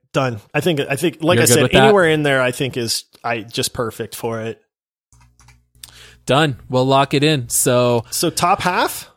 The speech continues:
Speaker 1: of our games, you said fifty-eight. So this is in the
Speaker 2: Yeah,
Speaker 1: upper
Speaker 2: we have
Speaker 1: fifty percent?
Speaker 2: fifty-eight. It is.
Speaker 1: That
Speaker 2: Yeah,
Speaker 1: seems fair.
Speaker 2: it's in the top half, which is, uh, yeah, even,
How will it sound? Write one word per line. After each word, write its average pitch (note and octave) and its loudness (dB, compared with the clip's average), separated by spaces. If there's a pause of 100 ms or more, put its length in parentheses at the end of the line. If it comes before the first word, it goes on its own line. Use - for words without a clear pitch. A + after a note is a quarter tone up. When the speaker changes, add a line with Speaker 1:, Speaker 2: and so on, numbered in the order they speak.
(100)
Speaker 1:
of D3+ -4
our F#3 0
games, A#3 -6
you F#3 -4
said F#3 -2
fifty-eight. G3 0
So F3 0
this D#3+ -2
is D#3 -2
in D#3 -2
the D#3+ -2
Speaker 2:
Yeah, E3 6
Speaker 1:
upper F#3 2
Speaker 2:
we D3+ 4
have E3 4
Speaker 1:
fifty F#3 -2
percent? A#3+ 2
Speaker 2:
fifty-eight. - -16
It C3+ 2
is. A3+ 4
Speaker 1:
That A#2+ -2
Speaker 2:
Yeah, C3 4
Speaker 1:
seems G#3 -4
fair. A2+ -4
Speaker 2:
it's A2 -4
in C#3+ 2
the D#3 0
top D#3+ 0
half, E3 -2
which C3 0
is, A#2+ 0
uh, A2 0 (160)
yeah, B2 0
even, B2 -2